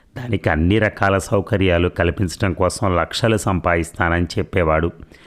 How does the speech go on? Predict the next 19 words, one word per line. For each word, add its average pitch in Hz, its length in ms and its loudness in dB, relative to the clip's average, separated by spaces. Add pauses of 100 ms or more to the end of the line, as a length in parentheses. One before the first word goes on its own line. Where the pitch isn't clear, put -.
(340)
అతని 90 240 0
కోరిక 98 380 0
తీర్చడం 90 600 -2
భార్యగా 85 460 2
నా 85 180 0
బాధ్యత 80 520 -2
అనిపించింది. 90 560 -2 (840)
నాకింతకన్నా 95 760 0
మెరుగైన 92 500 2
జీవితం 87 480 0
కావాలి. 82 460 0 (220)
నా 101 160 0
కూతురు - 440 -2
మంచి 90 460 -2
స్కూల్లో 87 440 0
చదువుకోవాలి, 87 800 0
మంచి 87 380 -2
బట్టలు 82 400 -2
వేసుకోవాలి. 87 720 0